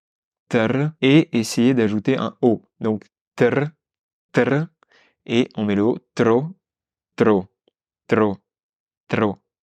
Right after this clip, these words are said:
t, tr, tro. Et une fois que tu maîtrises le tro, tro, tu peux essayer avec d'autres voyelles. Tro, tra.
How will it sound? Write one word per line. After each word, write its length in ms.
t, 140
tr, 380
tro. 360
Et 120
une 120
fois 160
que 60
tu 100
maîtrises 480
le 180
tro, 380
tro, 300
tu 140
peux 120
essayer 400
avec 420
d'autres 540
voyelles. 500
Tro, 460
tra. 340